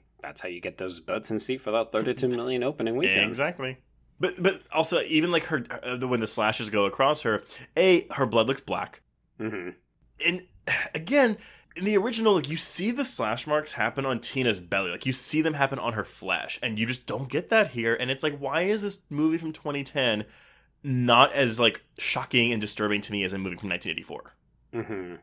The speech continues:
Speaker 1: Yeah, this one looks like, oh, hide the fact that she's wearing some kind of safety vest that's keeping her up with all these wires.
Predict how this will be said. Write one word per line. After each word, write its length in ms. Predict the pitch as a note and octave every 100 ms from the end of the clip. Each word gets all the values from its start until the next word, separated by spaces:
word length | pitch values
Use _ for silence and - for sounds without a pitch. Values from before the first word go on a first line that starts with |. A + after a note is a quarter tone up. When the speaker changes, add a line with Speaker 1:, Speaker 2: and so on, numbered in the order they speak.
| _
Speaker 1:
Yeah, 220 | - G2+ E2+
this 240 | C3 C#3
one 160 | D3 C3
looks 220 | A2+ -
like, 260 | G#2+ G2 -
oh, 380 | A#2 A2+ G2+ F#2+ -
hide 400 | C#3 - A#2+ B2
the 100 | B2+
fact 240 | - A2
that 100 | A#2
she's 300 | A2 G#2+ F#2+
wearing 320 | G#2+ G2+ G2+ F#2+
some 260 | - G2+
kind 260 | F#2 G2+ F#2
of 80 | -
safety 360 | G2+ F#2+ G#2
vest 320 | F#2 F2+ -
that's 200 | - F2+
keeping 320 | - G#2+ G2+ F#2
her 220 | F#2 -
up 220 | G#2+ -
with 140 | G2
all 120 | F2+ F2
these 240 | F2 F2
wires. 340 | F2 E2 E2+